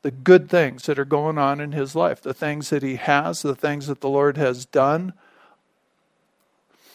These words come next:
Is that me? What do you want me to do? Okay. Hang on. I'm a slave to Lucas. Thank you, Lucas.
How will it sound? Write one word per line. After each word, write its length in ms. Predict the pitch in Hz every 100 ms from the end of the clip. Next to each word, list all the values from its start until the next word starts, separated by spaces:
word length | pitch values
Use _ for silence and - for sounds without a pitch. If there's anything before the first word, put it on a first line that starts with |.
| _
Is 80 | -
that 200 | 139 -
me? 240 | 139 151 - _ _ _ _ _ _ _ _
What 80 | 143
do 60 |
you 60 | 139
want 140 | 143
me 100 | 151
to 120 | 143 135
do? 240 | 139 139 _ _ -
Okay. 300 | 131 - - _ _ _ _ _ _ _ _ _ _ _ _ - - - _ _ _ _ _ _ _ _
Hang 200 | - 139
on. 260 | 135 131 135 - _ _ _ _ _ - - _ -
I'm 140 | 135
a 60 | 131
slave 400 | - 135 135 131
to 80 |
Lucas. 460 | 135 139 - 147 - - - - 269 _ 294 - _ 226 _ _ - _ _ _ _ _ 202 202 _ 240 202 _ _ _ _ _ _
Thank 500 | - - - - -
you, 140 | 180 226
Lucas. 680 | 190 120 - - 165 -